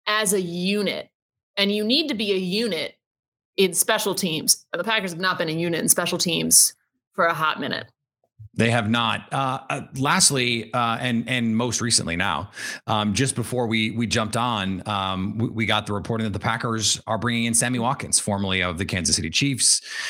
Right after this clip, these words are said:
Speaker 2: um, was with Jason Vrabel, the receivers coach,
Speaker 1: Mm-hmm.
Speaker 2: um, in, in Buffalo, and then was with Matt LaFleur in twenty seventeen in L A when he had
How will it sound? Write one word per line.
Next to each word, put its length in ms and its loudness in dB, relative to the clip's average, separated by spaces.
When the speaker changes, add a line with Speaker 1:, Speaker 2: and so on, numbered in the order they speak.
Speaker 2:
um, 240 2
was 120 0
with 120 -2
Jason 340 2
Vrabel, 340 0
the 80 -2
receivers 420 0
coach, 500 0
Speaker 1:
Mm-hmm. 340 -2
Speaker 2:
um, 460 0
in, 300 0
in 240 -2
Buffalo, 680 -2
and 120 4
then 120 2
was 140 0
with 140 0
Matt 160 0
LaFleur 400 -2
in 80 -2
twenty 180 -2
seventeen 600 0
in 340 -2
L 240 0
A 120 0
when 140 0
he 80 -2
had 420 -2